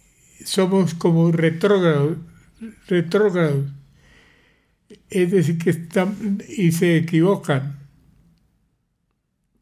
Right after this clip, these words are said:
Uno muchas veces se encuentra muy adultos, pero muy preparados, pero no utilizados.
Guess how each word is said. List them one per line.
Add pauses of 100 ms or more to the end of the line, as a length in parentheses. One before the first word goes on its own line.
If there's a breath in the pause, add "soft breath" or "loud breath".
(180)
Uno
muchas
veces
se
encuentra
muy
adultos,
pero
muy
preparados, (720)
pero
no
utilizados.